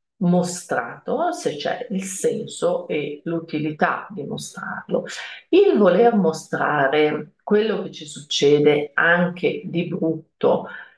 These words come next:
per avere questa sorta di "Oddio tesoro, come mi dispiace", eccoci,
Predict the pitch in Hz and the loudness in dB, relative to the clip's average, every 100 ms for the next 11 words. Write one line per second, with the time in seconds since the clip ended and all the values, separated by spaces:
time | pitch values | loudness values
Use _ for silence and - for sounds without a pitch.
0 | _ _ - 233 262 170 160 165 165 165 | _ _ 0 2 2 0 0 2 4 2
1 | 160 151 - 147 170 156 - 170 165 165 | -2 -6 -6 -2 2 2 2 0 0 4
2 | 170 165 165 160 147 156 160 160 160 156 | 4 4 0 0 -2 0 0 -2 -4 -6
3 | 151 143 147 180 - - - - - - | -4 -4 -6 -6 -6 -4 -4 -4 -8 -4
4 | - 170 202 208 - - - - _ _ | 0 0 0 -4 -14 -18 -20 -20 _ _
5 | _ _ - 233 - - 151 147 - 143 | _ _ -2 -2 -4 -14 -14 -6 -4 -2
6 | - | -4